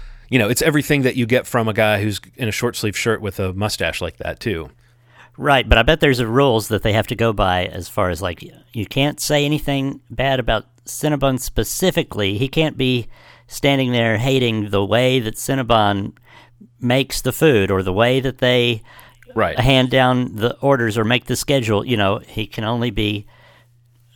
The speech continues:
Speaker 2: uh, miserable in, in a, uh, an anonymous retail job.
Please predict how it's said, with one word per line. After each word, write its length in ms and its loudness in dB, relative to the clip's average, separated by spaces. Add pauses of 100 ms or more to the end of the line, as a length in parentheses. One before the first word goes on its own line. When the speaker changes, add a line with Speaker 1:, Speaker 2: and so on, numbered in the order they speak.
Speaker 2:
uh, 200 -2
miserable 640 0 (100)
in, 320 -2 (160)
in 220 -8
a, 200 -6 (1400)
uh, 40 -6
an 220 -4
anonymous 500 0
retail 280 0
job. 240 -4